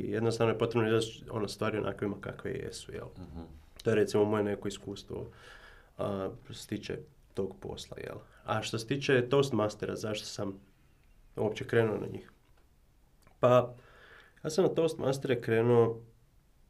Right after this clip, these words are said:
Speaker 1: mislim da je bio deseti mjesec,
Speaker 2: Mhm.
Speaker 1: e, dvije i... To je bilo sedamnaesta ili osamnaesta. Mislim da je dvije osamnaeste.
Speaker 2: Osamnaeste.
Speaker 1: Osamnaeste.
Speaker 2: Osamnaeste, da.
Speaker 1: Tako nekako, deseti mjesec, početak sezone. A,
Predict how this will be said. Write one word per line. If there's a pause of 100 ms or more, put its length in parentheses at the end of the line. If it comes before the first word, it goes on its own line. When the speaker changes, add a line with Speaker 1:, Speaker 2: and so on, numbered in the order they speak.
(460)
Speaker 1:
mislim
da
je
bio
deseti
mjesec, (720)
Speaker 2:
Mhm. (400)
Speaker 1:
e,
dvije
i... (1800)
To (100)
je
bilo
sedamnaesta
ili
osamnaesta. (120)
Mislim
da
je
dvije
osamnaeste.
Speaker 2:
Osamnaeste.
Speaker 1:
Osamnaeste.
Speaker 2:
Osamnaeste,
da.
Speaker 1:
Tako
nekako,
deseti
mjesec,
početak
sezone. (520)
A,